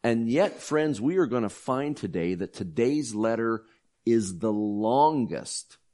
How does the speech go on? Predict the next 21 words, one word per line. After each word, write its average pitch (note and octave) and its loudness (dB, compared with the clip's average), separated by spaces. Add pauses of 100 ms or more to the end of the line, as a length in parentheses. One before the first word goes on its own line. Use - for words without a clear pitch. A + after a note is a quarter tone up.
(720)
that G2+ -4
Jesus G#2 -4
writes G2 -2
to G#2+ -10
the G2 -10
churches. - -10 (560)
And A#2+ -2
some D#3+ 0
of E3 0
the B2 0
things C#3+ -2
he B2 -2
tells D3 0
them G#2+ 0 (120)
are A2+ 0
the F#2+ -2
hardest D3 -2 (400)
that G#2 -2
any C#3+ 4
church - -4 (340)
hears. D2 -2